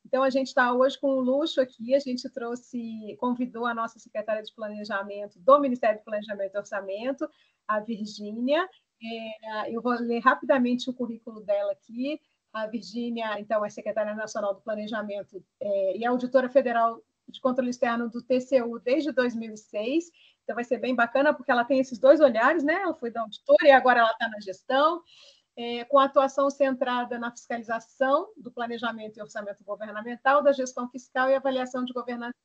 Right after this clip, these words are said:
públicas lá no tribunal. Então, ela tá cedida ao Ministério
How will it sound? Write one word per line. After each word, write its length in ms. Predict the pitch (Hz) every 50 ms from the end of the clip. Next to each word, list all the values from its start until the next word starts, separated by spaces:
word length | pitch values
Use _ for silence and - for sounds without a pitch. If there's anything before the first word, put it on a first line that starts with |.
| _ _ _ _ _ _ _ _ _
públicas 420 | _ 262 262 247 254 - 285 277 247
lá 220 | 247 240 247 262
no 100 | 262 285
tribunal. 580 | 262 - 294 285 240 320 349 339 269 196 - - _ _ _ _ _
Então, 140 | _ - 262
ela 80 | 262 262
tá 140 | 262 254 247
cedida 480 | 247 - 262 247 254 - 220 202 226
ao 80 | 226 226
Ministério 720 | 226 233 226 226 220 _ 226 214 208 208 196 196 208